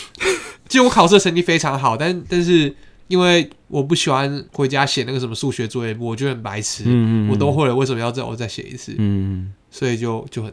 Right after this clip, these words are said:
Speaker 1: 糟。
Speaker 2: 嗯。
Speaker 1: 哎，干，贯彻自由原则。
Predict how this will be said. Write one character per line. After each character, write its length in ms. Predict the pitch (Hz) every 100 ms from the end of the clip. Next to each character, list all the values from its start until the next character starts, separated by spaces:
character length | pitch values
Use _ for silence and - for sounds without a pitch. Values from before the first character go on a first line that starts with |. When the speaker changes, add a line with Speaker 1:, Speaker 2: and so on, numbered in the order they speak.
| -
Speaker 1:
糟。 300 | - - - _ -
Speaker 2:
嗯。 380 | 101 90 87 92 _ _ -
Speaker 1:
哎， 180 | 151 _ _ - - _
干， 180 | 147 123 -
贯 220 | 165 147
彻 180 | - 151
自 220 | 143 151
由 180 | 120 113
原 220 | 110 107
则。 260 | 113 113